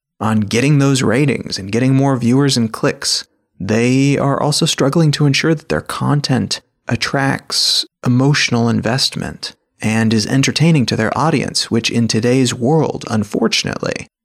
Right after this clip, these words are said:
quite often means more conflict, more violence, more angst, which leads to sluggishness, anxiety,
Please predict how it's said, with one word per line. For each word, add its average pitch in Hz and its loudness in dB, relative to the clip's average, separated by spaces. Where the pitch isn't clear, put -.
quite 143 0
often 123 2
means 117 2
more 113 0
conflict, - -2
more 107 -2
violence, 127 -2
more 110 -4
angst, - -2
which - -2
leads 117 2
to 113 2
sluggishness, - -4
anxiety, 117 -2